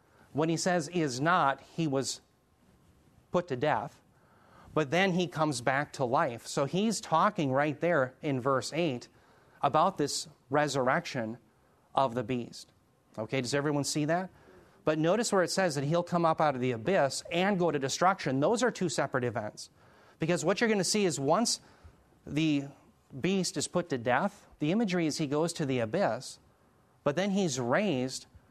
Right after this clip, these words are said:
and then later when Jesus returns, he's gonna be sent one day to the eternal destruction, the lake of fire in Revelation chapter twenty.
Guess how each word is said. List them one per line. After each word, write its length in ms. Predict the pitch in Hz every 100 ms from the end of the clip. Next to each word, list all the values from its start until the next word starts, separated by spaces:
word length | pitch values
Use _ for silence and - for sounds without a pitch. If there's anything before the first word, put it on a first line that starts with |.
| - - -
and 140 | 156
then 160 | 160 147
later 300 | 170 208 170
when 160 | 143
Jesus 400 | 123 156 156 135
returns, 500 | 131 117 190 185 135
he's 140 | 151 147
gonna 160 | 160
be 100 | 139
sent 280 | 123 147 131
one 200 | 131 143
day 160 | 127 120
to 140 | 135
the 200 | 120 117 - - _ _ -
eternal 580 | 127 151 143 123 107 - _ _ -
destruction, 560 | 127 - 135 127 139
the 80 | 123
lake 200 | 117 120
of 100 | 107
fire 300 | - 127 120
in 100 | 117
Revelation 500 | 117 113 117 110 113
chapter 360 | 104 107 101 107
twenty. 420 | - 113 110